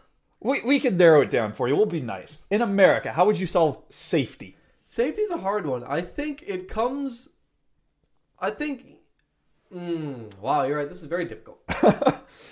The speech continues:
Speaker 2: I think if you were to simplify it down into one point that would affect the, the nation's safety, I think I would say compassion.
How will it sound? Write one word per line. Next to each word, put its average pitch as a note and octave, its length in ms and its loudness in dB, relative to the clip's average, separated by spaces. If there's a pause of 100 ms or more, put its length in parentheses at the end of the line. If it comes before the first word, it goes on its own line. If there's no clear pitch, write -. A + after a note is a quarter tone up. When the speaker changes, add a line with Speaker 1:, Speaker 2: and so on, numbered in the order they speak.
Speaker 2:
I F3+ 100 -2
think B3+ 220 -4
if B3+ 120 -4
you B3+ 80 -6
were A#3+ 60 -4
to G3 60 -8
simplify A#3 960 -2 (1600)
it E3+ 360 0
down F3 320 2
into E3 220 -4
one E3 420 -2
point - 640 -6 (100)
that C#3+ 200 0
would C3+ 500 2 (540)
affect F3+ 720 0 (140)
the, C#3+ 260 2 (180)
the C#3+ 180 0
nation's D3+ 540 -2
safety, C#3 640 -2 (300)
I D3+ 140 0
think G#3+ 460 -4
I D#3+ 120 0
would D#3 180 -2
say F3 180 -2
compassion. D3+ 840 -10